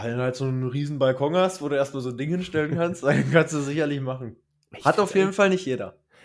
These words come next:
Speaker 2: Ich find's gar nicht so schlecht, Richard. Warum nicht?
Speaker 1: Warum?
Speaker 2: Ah, müssen wir uns überlegen. Fünfhundert Euro.
Speaker 1: Ist bestellt.
Speaker 2: Das, das, das ist bestellt. Heute bestellt, morgen da. Lieben Freunde, es ist wieder an der Zeit. Wir haben eine Folge geschafft. Es sind viele interessante News der Woche rausgekommen. Es war auch,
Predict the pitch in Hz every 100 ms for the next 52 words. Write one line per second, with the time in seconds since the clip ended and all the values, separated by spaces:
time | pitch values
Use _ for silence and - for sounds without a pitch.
0 | - - - 180 180 143 151 160 160 -
1 | 98 - 101 95 - _ _ _ 110 135
2 | 147 - _ _ _ _ _ _ 196 233
3 | 135 180 190 170 156 113 98 110 - -
4 | 196 190 180 131 147 156 156 - 170 170
5 | 143 131 131 139 139 131 135 131 127 143
6 | 143 127 117 127 127 123 135 131 131 131
7 | 117 120 120 110 104 101 92 - _ _
8 | _ _ _ _ - 165 180 180 165 175
9 | 196 214 208 - - _ 131 123 151 -
10 | - 107 - - - - _ _ - 131
11 | 131 131 120 - 110 143 151 - - 107
12 | 123 123 123 120 - 131 143 139 123 151
13 | 185 - - - - 131 - 165 151 135
14 | 143 131 139 139 131 147 151 131 127 110
15 | 113 123 - 156 127 - 147 165